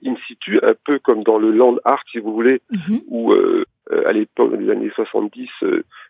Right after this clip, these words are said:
Speaker 1: euh, l'artiste faisait une expérience, puis après il vendait une photo dans une galerie. Moi je dis non, non, non, non,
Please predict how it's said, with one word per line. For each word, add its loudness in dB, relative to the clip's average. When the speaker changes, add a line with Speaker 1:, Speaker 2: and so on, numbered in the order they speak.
Speaker 1:
euh, -4
l'artiste -6
faisait -6
une -4
expérience, 2
puis 2
après -2
il 2
vendait 2
une 2
photo -2
dans 2
une -4
galerie. 0
Moi 4
je -8
dis -10
non, 2
non, -2
non, 0
non, 0